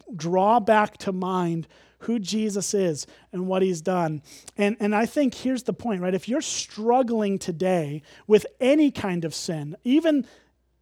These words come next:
even the sin that would be in this context, which would be greed or stinginess or not wanting to be, uh, of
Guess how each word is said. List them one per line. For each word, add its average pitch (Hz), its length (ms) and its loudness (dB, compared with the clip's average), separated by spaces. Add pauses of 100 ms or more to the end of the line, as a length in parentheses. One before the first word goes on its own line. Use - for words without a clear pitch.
(140)
even 262 320 2
the 247 80 0
sin 240 300 0
that 208 260 -2
would 208 180 4
be 214 380 -2
in 208 220 4
this 202 200 0
context, 247 640 -2
which 202 160 -6
would 185 100 -2
be 170 140 -4
greed 196 560 0
or 170 320 4 (180)
stinginess 226 960 0
or 170 240 0 (220)
not 202 280 0
wanting 226 340 2
to 208 120 0
be, 202 300 2
uh, - 40 2 (140)
of 180 500 -2